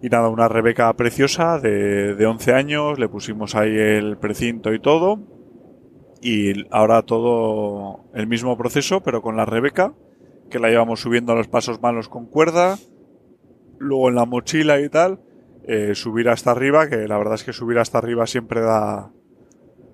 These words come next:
siempre da más, siempre es más fácil que, que hacia abajo, que no te ves los pies y demás, y, y se me hizo más, más ameno, pero vamos, que cuando llegué arriba yo ya estaba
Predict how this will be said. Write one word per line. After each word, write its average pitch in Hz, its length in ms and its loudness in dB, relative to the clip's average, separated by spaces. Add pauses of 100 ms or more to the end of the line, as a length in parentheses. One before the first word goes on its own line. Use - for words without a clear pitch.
siempre 123 360 -2
da 113 180 4
más, 110 580 -4 (680)
siempre 131 340 0
es 131 60 0
más 123 160 -2
fácil 139 340 0
que, 110 420 0
que 117 100 -2
hacia 107 200 0
abajo, 117 320 2
que 117 80 -4
no 110 100 -6
te 113 100 -2
ves 110 160 0
los 113 200 -6
pies 117 480 0
y 107 40 -2
demás, 123 520 -2
y, 98 460 -14 (640)
y - 100 -10
se 113 160 -2
me 107 160 -2
hizo 110 220 -4
más, 107 680 0
más 110 280 0
ameno, 123 480 -2 (500)
pero 104 180 0
vamos, 110 260 0
que 101 100 -10
cuando 104 260 -6
llegué 101 160 0
arriba 110 400 2
yo 110 120 -2
ya 110 120 2
estaba 110 880 -2